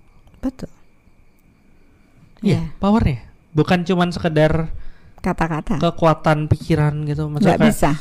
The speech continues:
Speaker 2: saya, apa, biasanya
Speaker 1: Afirmasi.
Speaker 2: afirmasi nggak?
Speaker 1: Nggak.
Speaker 2: Power.
Speaker 1: Power. Ya, karena, eh, berhubungan dengan proses, eh, masuknya kekuatan di dalam diri, eh, kekuatan lain dalam tubuh kita,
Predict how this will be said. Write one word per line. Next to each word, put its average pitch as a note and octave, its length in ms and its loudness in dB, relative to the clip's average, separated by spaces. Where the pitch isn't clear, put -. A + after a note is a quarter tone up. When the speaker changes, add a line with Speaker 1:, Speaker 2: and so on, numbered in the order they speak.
Speaker 2:
saya, D3+ 480 -4
apa, D#3+ 480 -2
biasanya D3 500 0
Speaker 1:
Afirmasi. F3+ 540 4
Speaker 2:
afirmasi G3 400 6
nggak? C3 200 2
Speaker 1:
Nggak. C#3+ 180 -2
Speaker 2:
Power. B2+ 320 4
Speaker 1:
Power. D#3 340 -4
Ya, B2+ 220 -10
karena, F3 400 -2
eh, F3+ 680 2
berhubungan G3+ 640 2
dengan F3 240 -2
proses, E3+ 840 -2
eh, D#3 680 -6
masuknya F3 680 -6
kekuatan F3+ 760 -6
di F3 160 -8
dalam D#3 340 -6
diri, E3 380 -6
eh, D#3 380 -4
kekuatan F3 520 -4
lain F3+ 360 -4
dalam E3+ 240 -2
tubuh - 320 -8
kita, G#3+ 400 -4